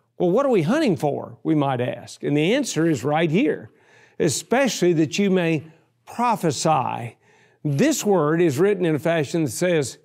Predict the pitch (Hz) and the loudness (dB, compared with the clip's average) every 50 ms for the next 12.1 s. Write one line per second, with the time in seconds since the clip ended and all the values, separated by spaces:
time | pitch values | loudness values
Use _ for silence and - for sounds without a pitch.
0 | _ _ - 127 113 - 254 294 254 160 120 - - - - _ _ _ _ _ | _ _ -12 -8 -2 0 2 2 2 0 -2 -6 -10 -12 -14 _ _ _ _ _
1 | - 185 160 - - 185 - - - 175 180 196 233 190 143 - 165 160 151 160 | 2 2 2 2 2 0 0 0 -2 -2 0 0 0 -2 0 0 0 0 -2 -2
2 | 156 - 175 156 135 151 120 - 160 170 151 127 - - - - - _ _ _ | -4 -4 -2 -2 0 -2 -2 -2 -2 -2 -4 -4 -8 -12 -18 -20 -20 _ _ _
3 | _ _ _ _ _ 180 175 - - - 220 254 285 269 262 202 165 143 135 131 | _ _ _ _ _ -2 -2 0 0 0 2 2 2 2 2 2 2 2 0 0
4 | 113 98 117 135 139 147 170 208 254 285 240 185 - - 208 220 247 240 190 - | -2 -2 -4 -2 0 2 2 2 2 2 0 -2 -4 -4 -2 0 2 2 0 0
5 | - - - 135 123 135 - - 180 185 180 151 139 127 - - - 226 226 175 | -2 -4 -6 -4 -4 -6 -4 -2 0 0 2 2 0 -2 -4 -4 -2 -2 -2 -2
6 | 131 - - - - - - - _ _ _ _ _ _ _ - 170 165 151 131 | -2 -6 -8 -12 -14 -14 -14 -14 _ _ _ _ _ _ _ 0 2 2 2 0
7 | 113 - - _ _ _ _ - - - 185 170 131 113 - 135 127 - - 156 | -2 -6 -12 _ _ _ _ -20 -10 -6 -4 -4 -4 -4 -6 -8 -8 -6 -4 -4
8 | 151 - - 123 - _ _ _ _ _ _ _ _ _ - 156 160 151 135 - | -4 -4 -6 -10 -14 _ _ _ _ _ _ _ _ _ -4 0 0 0 0 -2
9 | - - - - _ - 254 277 - - 247 254 226 165 - 190 208 180 147 - | -4 -6 -8 -6 _ 0 0 0 0 0 0 0 0 0 0 0 0 0 0 -2
10 | - 113 - - - - _ _ _ _ _ _ - 175 170 135 151 143 131 135 | -4 -8 -12 -16 -20 -20 _ _ _ _ _ _ -2 0 2 2 2 2 2 4
11 | 165 208 208 175 143 135 135 151 139 156 127 120 120 147 147 131 113 113 - - | 4 4 4 4 2 0 0 -2 -2 -4 -2 0 0 0 2 0 0 -4 -6 -12
12 | - - | -20 -20